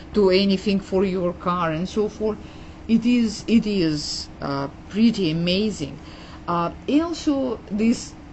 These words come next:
pineapples in a different, in a different kind of slicing. It's, it's another, like, symbolical thing. But Russia is changed in this, in the material, um, the Russian material life changed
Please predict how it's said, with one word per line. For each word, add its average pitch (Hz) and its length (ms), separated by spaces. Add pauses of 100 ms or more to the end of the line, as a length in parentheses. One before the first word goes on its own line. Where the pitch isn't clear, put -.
(260)
pineapples 214 760
in 185 80
a 175 80
different, 165 680 (100)
in 196 140
a 190 100
different 190 540
kind 185 340
of 160 120
slicing. 202 880 (100)
It's, 175 300 (220)
it's 240 220
another, 294 500
like, 170 240
symbolical 196 920 (160)
thing. 139 420 (680)
But 214 480
Russia 277 400
is 311 280
changed 294 600
in 208 240
this, 277 340
in 220 140
the 202 80
material, 247 840
um, 170 420 (440)
the 185 200
Russian 214 400
material 196 500
life 170 280
changed 180 560